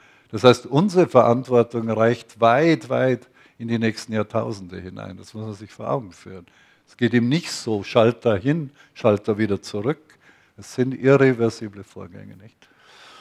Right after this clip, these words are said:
Ja, und für Südostasien wäre das die Katastrophe schlechthin. Ja, nehmen Sie sich irgendeine südostasiatische Stadt heraus, Singapur, Phnom Penh, äh,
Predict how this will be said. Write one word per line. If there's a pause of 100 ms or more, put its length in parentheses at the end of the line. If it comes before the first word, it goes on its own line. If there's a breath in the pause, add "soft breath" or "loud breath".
(580 loud breath)
Ja,
und
für
Südostasien
wäre
das
die
Katastrophe
schlechthin.
Ja, (240)
nehmen
Sie
sich
irgendeine (540 soft breath)
südostasiatische
Stadt
heraus,
Singapur,
Phnom
Penh, (500 soft breath)
äh,